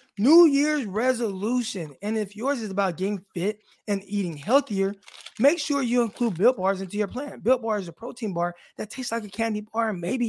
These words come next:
even better than a candy bar. Built Bar makes it easier for you to stick to your New Year's resolution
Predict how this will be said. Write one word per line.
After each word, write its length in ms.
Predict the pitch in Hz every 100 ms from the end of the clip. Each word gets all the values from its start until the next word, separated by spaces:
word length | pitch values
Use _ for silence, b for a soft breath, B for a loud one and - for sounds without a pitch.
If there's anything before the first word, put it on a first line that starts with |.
| 214
even 220 | 202 180
better 340 | 156 180 202
than 140 | 175 151
a 40 |
candy 300 | - 160 147
bar. 220 | 143 127 - b b
Built 200 | 240 302
Bar 180 | 254 220
makes 280 | 196 196 -
it 100 | 170 _
easier 440 | 214 262 220 190 127
for 140 | -
you 80 | 165
to 80 | 151
stick 220 | - 160
to 120 | -
your 100 | 160
New 120 | 160
Year's 240 | 160 151 139
resolution 580 | 156 151 185 247 277